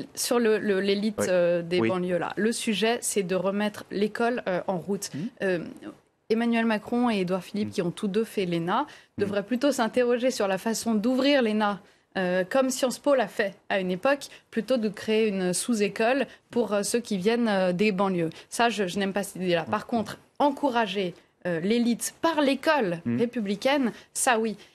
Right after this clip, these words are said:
Speaker 1: Et les enseignants sont effectivement les premiers fers de lance de ce combat-là, les premiers combattants.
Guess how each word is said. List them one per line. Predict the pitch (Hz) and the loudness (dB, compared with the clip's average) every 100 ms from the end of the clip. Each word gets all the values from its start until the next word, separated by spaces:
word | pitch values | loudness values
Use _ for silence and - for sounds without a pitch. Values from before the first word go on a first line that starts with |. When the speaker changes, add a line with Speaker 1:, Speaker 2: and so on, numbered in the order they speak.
| - | -2
Speaker 1:
Et | 220 220 | 0 2
les | 208 208 | 0 0
enseignants | 240 - 240 247 285 | -2 -2 0 2 0
sont | - 220 | 0 -2
effectivement | 196 214 208 233 240 | -2 -4 -2 0 0
les | 202 | -2
premiers | - - 339 320 302 294 285 | -4 -2 2 2 2 2 0
fers | 262 226 | 2 0
de | 220 | 2
lance | 226 226 - | 0 -2 -2
de | |
ce | 202 - | -6 -4
combat-là, | - 220 214 214 214 | -2 0 2 0 0
les | 180 | -2
premiers | - 285 285 277 | -2 2 2 2
combattants. | 269 233 220 226 240 | 2 0 0 0 -2